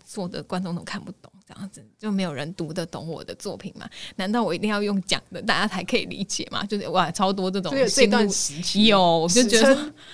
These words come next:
Speaker 2: 玻璃心时期。
Speaker 1: 对，玻璃心的时期，就觉得，啊，这几年其实我也就是持续的累积跟不同的人工作嘛。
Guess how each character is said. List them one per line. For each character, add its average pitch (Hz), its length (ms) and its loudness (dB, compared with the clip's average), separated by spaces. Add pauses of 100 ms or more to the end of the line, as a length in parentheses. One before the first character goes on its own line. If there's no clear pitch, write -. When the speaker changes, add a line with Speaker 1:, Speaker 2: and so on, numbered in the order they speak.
Speaker 2:
玻 285 180 2
璃 214 160 -2
心 240 220 -2
时 262 300 -4
期。 214 160 2
Speaker 1:
对， 202 80 4
玻 233 240 4
璃 196 160 2
心 202 200 2
的 190 160 4
时 165 280 -2
期， 165 160 -4
就 208 120 -2
觉 196 60 -4
得， - 80 -6
啊， 196 180 -8 (440)
这 359 120 4
几 214 160 2
年 175 200 2
其 190 100 4
实 202 100 4
我 185 200 6
也 160 280 0 (380)
就 294 160 0
是 240 160 -4
持 202 240 0
续 196 200 4
的 175 80 4
累 135 140 0
积 170 220 -4
跟 170 160 -2
不 175 80 -4
同 160 160 -4
的 139 80 -8
人 - 240 -10
工 165 280 -4
作 143 280 -8
嘛。 - 260 -12